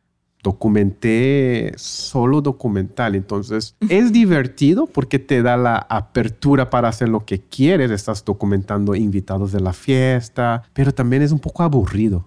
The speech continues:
Speaker 2: Claro.
Speaker 1: <laughs> Porque tú no estás acostumbrado a solo hacer eso. Hay como
Speaker 2: Claro.
Speaker 1: diferentes aspectos de la boda que es-, eh, te estimula. Entonces, no sé, la verdad, voy a tener que ver qué es lo que pasó y te digo.
Speaker 2: <laughs> ¿Y esa fue la única boda que hiciste el fin de semana?
Speaker 1: Así es, fue la única. No, no es cierto.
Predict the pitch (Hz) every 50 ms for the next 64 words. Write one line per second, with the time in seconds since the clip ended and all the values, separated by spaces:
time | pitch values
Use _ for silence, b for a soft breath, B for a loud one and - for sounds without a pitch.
0 | _ - - - - 226 220 196 165 170 139 117 - 135 117 - 160 170 165 151
1 | - 165 151 160 151 - - 156 147 - - - 139 127 120 117 123 123 123 135
2 | 156 156 139 - - - 151 147 139 135 123 117 - 120 104 104 127 143 135 120
3 | - 110 98 98 - 95 107 117 120 113 - - 127 127 123 120 190 120 117 -
4 | 131 123 123 127 123 - 139 131 127 123 104 - - - 185 220 - - 165 139
5 | 139 127 120 117 113 117 113 113 110 - 113 107 - _ _ _ _ - - 104
6 | 95 - 101 98 - - 101 92 101 143 196 214 156 156 175 185 - 120 120 -
7 | 143 143 135 - 165 165 - - b b b b b b - 196 202 - - 156
8 | 139 110 107 110 110 107 107 110 113 123 127 127 123 117 113 117 131 - _ _
9 | - - 110 110 110 - 110 107 107 107 - 98 98 104 107 131 131 _ _ _
10 | _ _ _ - - 101 101 - 107 107 101 95 - 90 92 - - 120 123 -
11 | - - 104 - - - 87 82 80 78 - - 85 - - - - - _ _
12 | _ _ _ _ _ _ _ _ _ _ _ _ - 208 240 254 262 254 262 294
13 | 285 294 - 302 294 294 285 294 277 269 277 294 294 294 247 226 233 254 269 262
14 | 277 254 - 262 247 254 - 277 277 269 277 262 277 269 277 285 330 302 - 95
15 | - - 190 180 160 - - - - 127 127 127 123 113 113 117 120 123 127 131
16 | 131 139 135 _ _ - 135 131 131 131 131 131 127 120 101 101 98 98 101 104
17 | 101 101 110 117 - - - - 98 95 101 110 107 - - - 101 98